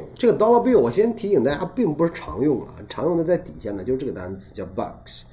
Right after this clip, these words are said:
口语里边超常用，叫 bucks。比如说我买了一个东西，花，花了我six bucks，OK，花了我六块钱，six bucks 就可以了啊，花了我六块钱，six bucks。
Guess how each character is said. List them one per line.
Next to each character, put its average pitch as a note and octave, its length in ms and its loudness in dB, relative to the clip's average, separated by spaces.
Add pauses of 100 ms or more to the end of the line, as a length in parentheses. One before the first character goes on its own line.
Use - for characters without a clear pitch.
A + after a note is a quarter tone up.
(160)
口 E3 240 8
语 G3 140 6
里 C#3 120 4
边 B2 280 0
超 E3 420 6
常 F#2+ 260 -8
用， G#2 160 -4
叫 G2+ 140 -4
bucks。 - 420 -4
比 C#3 60 0
如 A3 80 2
说 D4 140 4
我 D4+ 40 6
买 C3+ 280 4
了 F#3+ 100 10
一 A#3 80 4
个 A3+ 80 8
东 B3 240 6
西， C#3+ 320 0 (100)
花， F#3+ 80 6
花 G#3+ 240 4
了 A3 80 8
我 C3+ 200 8
six - 440 0
bucks，OK， - 720 0
花 E3+ 160 4
了 F3+ 80 8
我 C#3+ 80 6
六 D#3+ 140 4
块 C#3 120 4
钱 G#2 220 -2
，six F3+ 320 -2
bucks C3+ 440 4 (320)
就 C#3 100 6
可 C3+ 160 6
以 A2 60 4
了 F2 100 -4 (100)
啊， G#2 120 -2
花 C3+ 140 4
了 C#3 80 8
我 A#2+ 100 6
六 C#3 240 6
块 B2 120 4
钱 F2 200 -6
，six - 260 -6
bucks。 - 440 -10